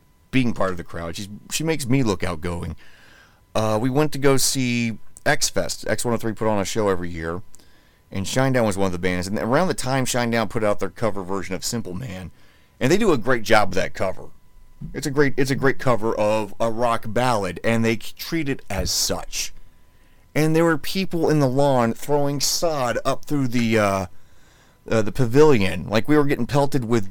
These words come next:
chunks of dirt and grass trying to watch a rock show. <sighs> Of course, I'm glad those days are over and everybody just stares at their cell phones, but it's just scary stuff out of Houston.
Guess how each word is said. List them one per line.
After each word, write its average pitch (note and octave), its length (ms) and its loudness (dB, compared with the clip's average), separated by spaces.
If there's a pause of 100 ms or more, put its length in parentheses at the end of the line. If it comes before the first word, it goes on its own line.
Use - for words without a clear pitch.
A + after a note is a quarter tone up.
(420)
chunks F3 360 0
of B2 180 -2
dirt C#3+ 320 4
and A#2 180 4
grass G2+ 720 0
trying B2 300 0
to A2+ 80 2
watch G#2 320 0
a G#2 60 -2
rock G#2+ 340 -2
show. C#2+ 420 -8 (1400)
<sighs> - 40 -18 (720)
Of - 120 -14
course, A#2 200 0
I'm G#2+ 80 0
glad G2+ 180 0
those F#2+ 160 -2
days F#2+ 240 -2
are F2+ 140 -4
over F2+ 240 -4
and F#2 100 -4
everybody F#2 240 -8
just E2+ 140 -8
stares G2 260 -6
at - 60 -14
their E2+ 100 -10
cell G#2 260 -4
phones, F2 280 -4
but F2+ 160 -6
it's A#2+ 340 -8
just D#3+ 160 0
scary F3+ 320 2
stuff B2 300 0
out F#2+ 100 0
of F2 140 -6
Houston. F#2 480 -6